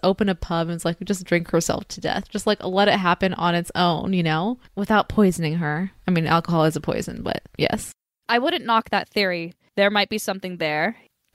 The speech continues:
Speaker 1: I don't think
Speaker 2: But
Speaker 1: so.
Speaker 2: ultimately, like,
Speaker 1: <laughs>
Speaker 2: yeah, I mean, I don't know. <laughs>
Speaker 1: I don't think so. <laughs>
Speaker 2: Yeah, who knows? Uh, but, like, but I get what you're saying. I get what you're saying. That, that thought kind of came to my mind, too. So I know I kind of skipped ahead,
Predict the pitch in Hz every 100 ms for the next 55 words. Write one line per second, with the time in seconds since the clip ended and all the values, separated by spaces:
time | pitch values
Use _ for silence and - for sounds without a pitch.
0 | - 185 - - 220 214 - - 202 190
1 | 180 165 - - _ - 233 247 226 277
2 | 302 254 226 202 320 - - 494 539 277
3 | 233 214 208 220 190 147 311 - - 320
4 | 294 254 277 - 392 339 190 190 - -
5 | - 208 208 208 208 202 277 294 311 277
6 | _ _ - 254 233 233 233 214 214 165
7 | 160 190 _ _ - 214 240 208 196 175
8 | 185 180 _ 247 247 285 294 - 214 196
9 | 214 180 175 165 170 165 - - 185 _
10 | - - - - - 214 220 254 277 277
11 | 262 254 - 208 180 175